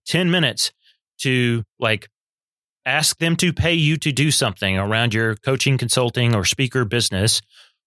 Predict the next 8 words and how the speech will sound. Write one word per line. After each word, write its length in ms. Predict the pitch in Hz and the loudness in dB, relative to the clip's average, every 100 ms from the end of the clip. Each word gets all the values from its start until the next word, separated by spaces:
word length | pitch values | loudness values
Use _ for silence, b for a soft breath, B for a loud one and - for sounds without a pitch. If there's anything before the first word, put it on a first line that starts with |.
| _ - | _ -8
like, 120 | - | -8
what 180 | - 143 | -4 -2
would 140 | 185 139 | 0 0
you 80 | 156 | 0
try 220 | 160 151 | 0 0
to 80 | 139 | 0
sell? 340 | - 110 82 _ _ _ _ - | 0 0 -2 _ _ _ _ -2
Okay. 240 | 127 151 | 0 0